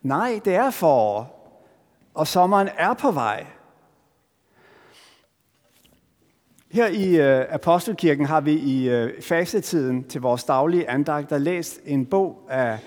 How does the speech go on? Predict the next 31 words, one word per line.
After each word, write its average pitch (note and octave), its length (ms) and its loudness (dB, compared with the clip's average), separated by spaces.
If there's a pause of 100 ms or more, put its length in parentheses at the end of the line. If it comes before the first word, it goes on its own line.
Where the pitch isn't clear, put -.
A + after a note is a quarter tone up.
(340)
Peter C3+ 220 0
Halldorf. C#3+ 760 -2 (360)
Det B2 60 -8
var A2+ 60 -4
ham, C#3+ 280 -2 (260)
der A2 220 -6
skulle D3 280 -2
have D3 100 0
været B2+ 240 2
her, C#3+ 80 -2
men A#2+ 140 -2
sned B2+ 360 -2
inde C3+ 260 0 (800)
i, A2+ 280 -4
øh, G#2+ 300 -2
i B2 100 -6
Norge. A#2+ 460 -2 (1120)
Og C3 340 0 (360)
han G#3 240 -2
bruger A#3 280 4
i F#3+ 120 -2
den G#3+ 240 0
bog - 680 -2
et D#3+ 160 0
udtryk A3+ 540 0
til - 140 -2
at E3 100 2
beskrive, E3+ 440 -2
hvad D#3+ 120 0
det D3 80 2
er, E3 260 0